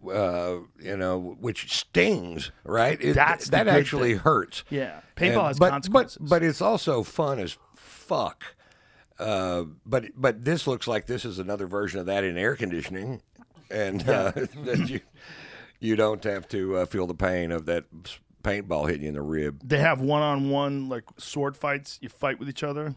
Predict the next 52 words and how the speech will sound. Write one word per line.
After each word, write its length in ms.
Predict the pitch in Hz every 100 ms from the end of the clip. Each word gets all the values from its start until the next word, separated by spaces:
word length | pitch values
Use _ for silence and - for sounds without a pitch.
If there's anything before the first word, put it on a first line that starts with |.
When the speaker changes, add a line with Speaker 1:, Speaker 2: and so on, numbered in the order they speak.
| - _ _ _
Speaker 2:
with, 260 | 127 120 -
uh, 220 | 127 117
like, 260 | 123 117
modern, 720 | 123 123 135 131 131 127 120 120
like, 220 | 127 120 -
crazy 400 | - 131 123 127
weapons 640 | 120 123 147 131 131 -
type 320 | - 135 -
situations. 720 | - 127 - 127 127 135 127
And, 180 | 113 113 - _ _ _
like, 220 | 135 117
me, 240 | 131 139 143
my, 180 | 117 123
my 200 | 123 117
daughter 340 | 104 127 139
killed 320 | - - 170
me. 120 | - - -
She 100 | -
killed 260 | - 175 196
me 120 | 117
in 60 | 101
a 60 |
one-on-one 520 | 98 123 139 139 139 135
combat 460 | 143 151 117 95
with 120 | -
Speaker 1:
You 60 | 113
Speaker 2:
swords. 140 | 85 71
Speaker 1:
let 100 | 69
her, 160 | 69
didn't 240 | 65 73 98
you? 280 | 110 113 - _ - 113
Speaker 2:
A 20 |
little 140 | 110
bit. 180 | 78 80 - _ _
Speaker 1:
All 80 | 76
right. 120 | 65 - _ _ _ _ _
Speaker 2:
But 100 | 156
it 40 |
was 120 | 156 139
fun. 340 | 165 175 113 - _ _ _ -
They're 100 | 143
fun 280 | 156 160
games, 360 | 143 160 165 123
man. 220 | 131 120
You 60 | 131
just 200 | 143 143
imagine 580 | 139 139 151 143 131 120
what 120 | 131
it's 100 | 120
gonna 160 | 143
be 120 | 123 113
like 420 | 123 131 120